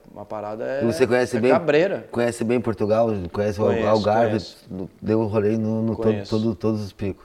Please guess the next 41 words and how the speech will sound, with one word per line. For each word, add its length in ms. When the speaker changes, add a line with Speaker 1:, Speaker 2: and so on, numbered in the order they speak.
Speaker 1:
Já 160
fui 580
uma 380
boa 240
parte 380
já 60
de 80
Speaker 2:
Que 60
Speaker 1:
Portugal, 420
Speaker 2:
da 60
Speaker 1:
né? 160
Speaker 2:
hora, 120
mano. 240
Speaker 1:
Já 160
trabalhei 440
pro 140
interior 560
também 400
e 40
tal. 420
E 140
é, 880
no, 680
no 160
verão 760
é 320
foda, 540
mano. 220
Speaker 2:
Bota 160
Speaker 1:
É 40
Speaker 2:
fé. 220
Speaker 1:
foda. 240
Várias 320
Speaker 2:
É. 40
Speaker 1:
famílias 480
aí 180
passam, 580
passam 300
perrengue, 540
tá 160
ligado? 400